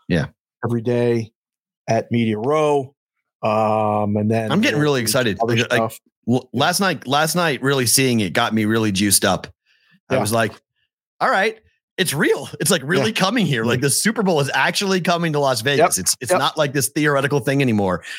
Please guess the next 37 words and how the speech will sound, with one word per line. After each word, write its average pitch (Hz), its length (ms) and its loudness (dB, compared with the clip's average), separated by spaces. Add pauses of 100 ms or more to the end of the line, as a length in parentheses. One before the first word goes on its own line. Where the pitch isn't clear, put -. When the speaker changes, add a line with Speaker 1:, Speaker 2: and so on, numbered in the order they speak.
(140)
Speaker 1:
It's 113 240 0
actually 127 500 0
going 123 320 0
to 113 80 -4
be 117 180 2
here 113 220 0
the 104 100 0
week 123 400 0
of 120 320 0 (540)
everyone 131 440 0
coming 123 360 0
here, 117 420 0
all 143 180 0
the 147 120 -2
cool 143 260 0
things. 127 320 0
We 120 60 0
get 117 120 -2
to 104 80 -2
showcase 135 500 0
the 98 120 0
city 135 300 0
in 110 80 0
such 113 160 -2
a - 20 -2
cool 131 420 -2
way. 110 440 0 (420)
There's 104 160 0
so 135 140 2
many 147 160 0
properties 123 580 0 (280)
that 107 100 2
I 104 40 0
think 113 200 -2
they're 101 120 0
gonna 104 200 0
get 107 260 0